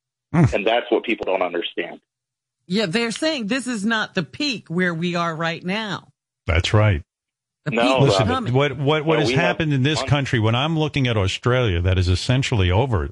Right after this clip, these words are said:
Speaker 1: the covid virus. They're, they've got it so locked down and under control that people are actually getting back to normal because they've spent the last eight months really staying on top of this thing. That's leadership. That's, you know, leveling with the people, telling them what to do, telling them how to get rid of this thing.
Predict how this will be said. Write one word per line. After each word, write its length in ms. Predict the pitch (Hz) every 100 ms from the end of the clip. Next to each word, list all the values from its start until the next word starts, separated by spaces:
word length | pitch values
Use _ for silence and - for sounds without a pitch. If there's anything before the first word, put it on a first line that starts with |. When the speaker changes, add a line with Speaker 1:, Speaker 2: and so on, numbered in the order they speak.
| _
Speaker 1:
the 120 | 95 92
covid 360 | 101 82 80
virus. 480 | 78 76 69 67 - -
They're, 140 | 127
they've 400 | 110 98 131 117
got 220 | 110 104
it 120 | 87
so 300 | - - 139
locked 380 | 147 127 117 -
down 260 | 113 104 95
and 120 | 90
under 180 | 95 90
control 380 | 98 90 110 90
that 140 | 82
people 260 | 147 147 113
are 100 | 92
actually 300 | 98 - 101
getting 240 | 92 90
back 240 | 92 92
to 80 | -
normal 400 | 90 98 104 71
because 400 | 80 82 95 82
they've 160 | 85 85
spent 280 | - 117 95
the 80 |
last 300 | 90 92 92
eight 160 | 98 90
months 280 | 98 95 -
really 320 | 87 104 101
staying 300 | - - 95
on 120 | 82
top 260 | 82 101 95
of 60 | 87
this 160 | 87
thing. 220 | - 85
That's 300 | 90 143 -
leadership. 600 | 113 117 110 95 - 85 - _ _ _ _
That's, 400 | 110 117 135 - -
you 80 | 127
know, 260 | 101 80 - - -
leveling 600 | 110 123 143 135 127 113
with 160 | 110
the 80 | 92
people, 440 | 85 107 92 90 87
telling 380 | - 143 151 135
them 180 | 123 113
what 200 | 107 -
to 80 |
do, 440 | 104 95 92 76 76
telling 300 | - 139 156
them 80 | 139
how 160 | 104 104
to 100 | 101
get 140 | 95
rid 200 | 95 92
of 80 | 82
this 200 | 82 -
thing. 220 | 90